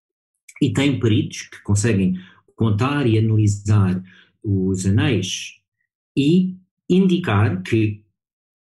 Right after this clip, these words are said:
a árvore tem esta idade e neste ano a árvore,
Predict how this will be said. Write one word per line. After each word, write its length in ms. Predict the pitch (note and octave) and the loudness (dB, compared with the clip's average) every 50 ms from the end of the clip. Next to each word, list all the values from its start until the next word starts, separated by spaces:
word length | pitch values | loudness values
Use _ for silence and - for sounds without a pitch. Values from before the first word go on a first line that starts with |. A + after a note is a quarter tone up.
| _ _ _ _ _ _ - | _ _ _ _ _ _ -2
a 60 | G2+ | 0
árvore 360 | A#2 C3 B2+ A2+ B2 B2 G#2+ | 0 0 0 0 -2 -2 -2
tem 380 | G2+ - A2 F#2+ F#2 F2 - - - - | 0 0 0 0 0 -2 -4 -10 -10 -8
esta 360 | C3+ C3+ C3+ C3+ - - - C3 | -6 -4 -4 -4 -4 -2 0 0
idade 460 | A#2+ A2+ F#2+ F2 - - - - - _ _ _ _ _ _ _ _ _ _ _ _ _ _ _ _ _ - | 0 0 0 -2 -6 -8 -12 -16 -20 _ _ _ _ _ _ _ _ _ _ _ _ _ _ _ _ _ 0
e 420 | D#3+ D3 D3+ E3 F3 F3 F#3 - - | 2 2 2 2 0 0 -4 -6 -2
neste 500 | - G#2+ A2 C3 D#3 D#3+ D#3+ - - C#3 | 0 2 2 2 2 0 -4 -4 -2 -2
ano 340 | C3+ C#3 C#3+ D3 D3 D#3 D3 - | 0 2 2 2 2 0 0 -2
a 80 | A2+ A2 | -2 -2
árvore, 580 | A2+ B2 B2 A2 G#2 B2 B2 B2+ C3+ C3+ - | -2 0 0 0 0 2 2 2 0 0 -4